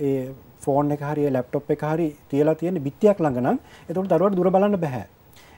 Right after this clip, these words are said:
ඉතින් ඒක වඩා සුදුසුයි ඒක ජනේලයක් ළඟ තියලා තියෙනවා නම්. එතකොට දරුවාට ජනේලෙන් එළිය බලන්න පුළුවන්. අපිට බලන්න පුළුවන් උපරිම දුර තමයි අහස. ඉතින් අහස දිහා බලන්න පුළුවන් නම් දරුවට ඒ වෙලාවේ ඒ,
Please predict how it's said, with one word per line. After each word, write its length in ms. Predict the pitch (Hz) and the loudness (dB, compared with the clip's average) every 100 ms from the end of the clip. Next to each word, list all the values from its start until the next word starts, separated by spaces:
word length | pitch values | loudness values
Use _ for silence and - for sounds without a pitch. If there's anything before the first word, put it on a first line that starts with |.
| - | -12
ඉතින් 200 | 143 - | -6 2
ඒක 180 | 156 143 | 2 4
වඩා 280 | 190 143 180 | 4 6 6
සුදුසුයි 440 | 226 180 160 247 | 4 -4 -2 0
ඒක 140 | 214 196 | 0 2
ජනේලයක් 560 | 240 196 190 208 202 | 2 2 2 2 2
ළඟ 160 | 190 214 | 0 -2
තියලා 220 | 233 190 | 2 2
තියෙනවා 280 | 156 120 104 | 2 -4 -6
නම්. 120 | 101 113 - | -12 -16 -10
එතකොට 200 | 165 202 | -4 0
දරුවාට 280 | 160 175 208 | 0 0 0
ජනේලෙන් 320 | 170 180 247 | 0 2 2
එළිය 200 | 214 208 | 4 4
බලන්න 300 | 147 120 110 | 4 0 -4
පුළුවන්. 220 | 120 107 104 - - - - - - | -8 -8 -10 -18 -20 -20 -20 -20 -14
අපිට 180 | 127 175 | -6 0
බලන්න 240 | 147 147 | 2 2
පුළුවන් 220 | 151 185 | 0 -2
උපරිම 280 | 156 175 175 | 0 0 -2
දුර 120 | 180 | -2
තමයි 180 | 175 220 | -2 -2
අහස. 320 | 226 165 131 101 - - | -2 -2 -4 -6 -14 -12
ඉතින් 200 | 135 127 | -8 -6
අහස 220 | 127 156 | -6 -4
දිහා 200 | 185 185 | 0 0
බලන්න 220 | 185 180 | 2 0
පුළුවන් 180 | 175 175 | -2 -4
නම් 100 | 180 | -4
දරුවට 240 | 165 165 214 | -2 -2 -2
ඒ 80 | |
වෙලාවේ 360 | 190 185 196 262 190 | -2 0 0 0 -2
ඒ, 160 | 180 | -6